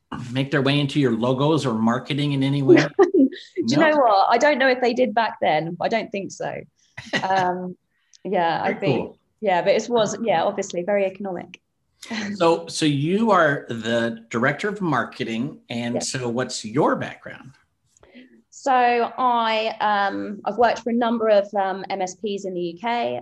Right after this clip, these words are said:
Speaker 2: um, from, I don't know, anything from ten, well, ten million to about twenty-five million pound turnover. Um, and I've always kind of stuck to the tech space. I think it's, you know, once you start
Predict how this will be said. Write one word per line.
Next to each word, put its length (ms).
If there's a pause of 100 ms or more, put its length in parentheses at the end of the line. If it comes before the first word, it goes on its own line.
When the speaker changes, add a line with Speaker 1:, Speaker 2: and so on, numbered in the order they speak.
Speaker 2:
um, 400 (120)
from, 480 (760)
I 60
don't 120
know, 100
anything 320
from 220
ten, 220
well, 160
ten 300
million 400
to 80
about 240
twenty-five 480
million 320
pound 200
turnover. 560 (640)
Um, 480
and 500 (280)
I've 280
always 600
kind 260
of 100
stuck 280
to 100
the 80
tech 260
space. 580 (400)
I 100
think 360
it's, 500
you 120
know, 140
once 360
you 220
start 420